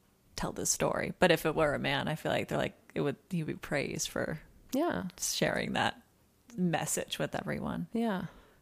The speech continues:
Speaker 1: Yeah. Your documentary, Half the Picture, premiered at Sundance in twenty eighteen. What was the journey to the festival like, and how was the reception of the film afterwards?
Speaker 2: Well, we're getting toward the next,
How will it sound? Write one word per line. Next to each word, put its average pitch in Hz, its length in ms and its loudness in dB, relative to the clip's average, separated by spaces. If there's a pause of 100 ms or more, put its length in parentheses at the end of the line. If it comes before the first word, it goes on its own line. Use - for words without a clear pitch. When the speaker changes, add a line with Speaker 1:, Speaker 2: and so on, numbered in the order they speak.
(140)
Speaker 1:
Yeah. - 60 -10 (1600)
Your 208 800 12
documentary, 190 580 8
Half 180 220 -2
the 202 60 -2
Picture, 170 380 2
premiered 170 380 4
at 156 160 2
Sundance 165 520 4
in 170 80 0
twenty 165 260 2
eighteen. 151 460 -2 (460)
What 226 240 10
was 285 140 10
the 240 100 8
journey 208 360 8
to 196 100 2
the 175 80 2
festival 160 420 2
like, 240 300 6
and 214 140 6
how 175 200 4
was 170 220 2
the 170 80 -2
reception 151 580 -2
of 151 300 -6
the 160 80 -6
film 151 360 -6
afterwards? - 680 -10 (480)
Speaker 2:
Well, 220 180 4
we're 220 220 4
getting 359 580 4
toward 262 460 6
the 226 100 4
next, 226 800 2